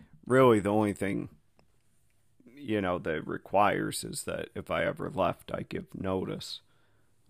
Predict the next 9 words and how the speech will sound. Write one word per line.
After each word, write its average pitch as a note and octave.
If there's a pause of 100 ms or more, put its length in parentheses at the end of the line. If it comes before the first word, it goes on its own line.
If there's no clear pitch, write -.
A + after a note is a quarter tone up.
um, E2+ (360)
which G#2+ (260)
you F#2
would F#2
expect -
in -
a G#2+
contract. - (1900)
So A#2+